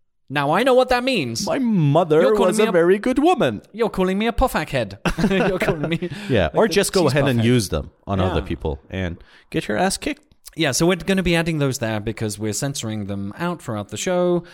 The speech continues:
Speaker 1: Uh, most likely, are we, Mohammed? We're gonna do that. I think we're gonna
Speaker 2: Mm.
Speaker 1: do that.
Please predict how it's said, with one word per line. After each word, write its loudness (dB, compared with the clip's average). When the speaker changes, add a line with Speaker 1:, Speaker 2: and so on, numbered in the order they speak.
Speaker 1:
Uh, -6
most -2
likely, -4
are -4
we, 0
Mohammed? -4
We're -6
gonna -8
do -12
that. -16
I -16
think -12
we're -4
gonna -4
Speaker 2:
Mm. -12
Speaker 1:
do -12
that. -14